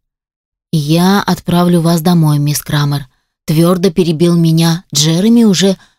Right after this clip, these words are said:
расплатившись за наш заказ. «Ну уж нет», покачала я головой, «я еду с вами.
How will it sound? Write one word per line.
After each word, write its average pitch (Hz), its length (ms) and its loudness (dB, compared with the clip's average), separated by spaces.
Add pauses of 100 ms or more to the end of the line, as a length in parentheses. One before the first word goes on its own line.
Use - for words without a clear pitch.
расплатившись 185 840 -2
за 160 140 0
наш 156 260 -2
заказ. 151 480 -6 (580)
«Ну 170 140 4
уж 196 160 2
нет», 214 360 0 (320)
покачала 214 420 -2
я 214 140 0
головой, 196 460 0 (260)
«я 180 120 0
еду 185 280 0
с - 100 -6
вами. 185 400 0